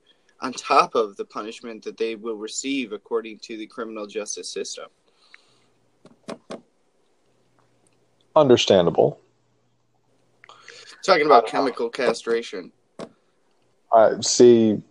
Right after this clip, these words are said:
Speaker 2: So the argument was made f-, for this speci-, for the pedophile specifically, of the, like, oh, well, like,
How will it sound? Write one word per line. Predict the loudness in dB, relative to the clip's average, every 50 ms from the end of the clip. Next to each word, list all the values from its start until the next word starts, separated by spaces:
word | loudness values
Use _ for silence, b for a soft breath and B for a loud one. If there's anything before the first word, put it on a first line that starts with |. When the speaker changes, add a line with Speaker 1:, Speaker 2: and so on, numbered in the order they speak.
| _ _ _ _ _ _ _ _ _ _ _ _ _ B B B B B B B B B B B B -6
Speaker 2:
So | -2 2 4 6 6 6 6 4 0 -4 _ _ _ _ _ 0 6
the | 8 10 10
argument | 10 10 10 10 10 8 8 6 6
was | 6 6 6 6 6
made | 4 6 8 8 8 6 6
f-, | 4 0 -2 -2 -4 -4 -4 -6 -6 -6 -6 -6 -6 -6 -8 -8 -8 -6
for | 0 4 6 6 8
this | 8 8 6 6 4
speci-, | 0 0 0 4 6 4 4 4
for | 4 6 6 6
the | 8 8 6 6 4 2 -4
pedophile | -2 0 2 2 4 4 6 6 8 8 8 6 4 2
specifically, | -2 -2 -4 -2 0 2 2 2 2 -2 -4 -2 -2 -2 -2 -2 -4 b b b b b b b _ 2
of | 6 6 6 6 4 2
the, | 2 4 4 4 4
like, | 4 6 6 6 6 4 2 -4 -6 0 4
oh, | 6 6 8
well, | 8 6 6 4 2 -2 -4 2
like, | 4 4 4 4 2 -2